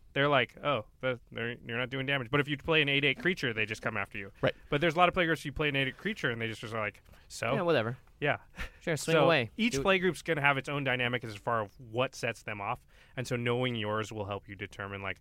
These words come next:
Speaker 1: what cards to go buy on eBay and
Speaker 3: Yeah.
Speaker 1: which ones maybe, you know, aren't gonna do what they need to because they're just gonna light the fuse under everybody.
Speaker 3: Yeah, absolutely.
Speaker 1: Um, before we move on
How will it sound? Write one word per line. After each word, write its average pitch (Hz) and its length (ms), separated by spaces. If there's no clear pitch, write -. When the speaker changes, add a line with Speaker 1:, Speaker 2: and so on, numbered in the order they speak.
Speaker 1:
what 101 120
cards 95 260
to 98 60
go 95 100
buy 90 200
on 90 80
eBay 92 280
and 90 80
Speaker 3:
Yeah. 87 80
Speaker 1:
which 80 120
ones 98 240
maybe, 92 240
you 92 160
know, 92 160
aren't 98 160
gonna 95 140
do 95 160
what 92 120
they 95 100
need 95 160
to 110 100
because 101 300
they're 110 120
just 101 120
gonna 98 140
light 92 160
the 98 80
fuse 98 320
under 92 180
everybody. 92 360
Speaker 3:
Yeah, 98 220
absolutely. 95 540
Speaker 1:
Um, 175 260
before 214 240
we 233 80
move 175 180
on 143 340